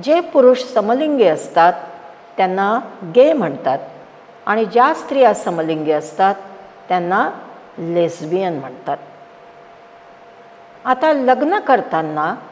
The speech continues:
प्रत्येक मुलामुलीने तपासून बघणं आवश्यक आहे की माझी लैंगिकता काय आहे,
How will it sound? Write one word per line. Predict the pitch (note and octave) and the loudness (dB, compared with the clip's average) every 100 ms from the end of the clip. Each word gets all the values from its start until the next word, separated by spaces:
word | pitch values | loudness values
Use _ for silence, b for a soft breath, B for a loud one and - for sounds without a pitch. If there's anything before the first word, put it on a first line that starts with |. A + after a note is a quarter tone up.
| - - - - - - - - - - | -20 -20 -20 -20 -20 -20 -20 -20 -10 0
प्रत्येक | C4+ C4+ - E4+ F4+ G4 E4 | 2 0 -2 6 6 6 2
मुलामुलीने | C#4 C4 B3 A#3 G3 G3 G#3 | 4 4 4 2 2 0 -2
तपासून | A3+ F3+ E3+ F3 - G#3 | -2 -2 0 0 -2 -4
बघणं | F#3 E3 F#3 | -2 0 0
आवश्यक | D#3+ D3+ F3+ - B3 A#3 | 0 0 -2 0 0 4
आहे | F#3+ F3+ - - - - - | 4 2 -6 -18 -20 -20 -2
की | B3 | 0
माझी | A3+ F3+ F3 E3 D3 A#3+ B3+ A3+ | 2 2 0 -2 -2 2 2 2
लैंगिकता | E3+ E3 E3 E3+ E3+ D#3+ F#3 F3+ | -2 -2 -2 -4 -4 -4 -2 -2
काय | F3 - D#3 D3 D3 D3 | -2 -4 -2 -2 -4 -6
आहे, | D3 - C3+ | -14 -12 -14